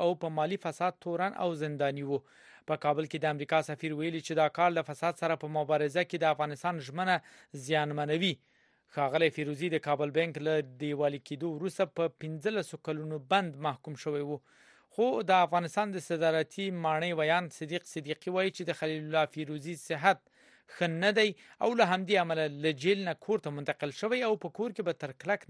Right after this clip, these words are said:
نظارت لاندې وي، پاته وي. افغان حکومت ویلي چې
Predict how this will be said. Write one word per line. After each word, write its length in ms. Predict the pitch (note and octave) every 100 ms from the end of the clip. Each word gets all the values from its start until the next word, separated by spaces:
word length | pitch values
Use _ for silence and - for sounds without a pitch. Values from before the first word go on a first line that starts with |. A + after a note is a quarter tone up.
| D3+
نظارت 440 | C#3+ C#3+ F3 - C#3
لاندې 200 | C#3 C#3
وي، 120 | C#3+ C#3 _ -
پاته 260 | D3 C#3+ C#3
وي. 100 | D3+ - _ - - _ - D3+
افغان 260 | E3 F3 D3
حکومت 260 | D#3 F3 D#3+
ویلي 260 | F3+ F#3 -
چې 180 | F3